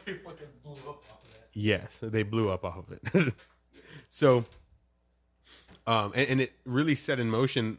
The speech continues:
Speaker 2: the, the next, 'cause, like, I, I wanna say I saw Knocked Loose in twenty sixteen.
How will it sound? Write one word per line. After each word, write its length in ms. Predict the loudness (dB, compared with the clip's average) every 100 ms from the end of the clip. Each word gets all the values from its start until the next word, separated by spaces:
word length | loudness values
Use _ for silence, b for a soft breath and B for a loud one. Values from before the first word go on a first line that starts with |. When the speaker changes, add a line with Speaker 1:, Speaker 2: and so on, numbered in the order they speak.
| -10
Speaker 2:
the, 160 | -8 -8
the 260 | -4 -6
next, 400 | -4 -6 -6 -10
'cause, 200 | -8 -4
like, 220 | 0 0
I, 80 | -2
I 140 | -2 -2
wanna 220 | 0 -4
say 400 | -4 -4 -4 -6 B 0
I 100 | 0
saw 220 | 0 -2
Knocked 240 | -2 -2
Loose 180 | -4 -8
in 100 | -10
twenty 240 | -8 -6 -6
sixteen. 520 | -10 -10 -8 -8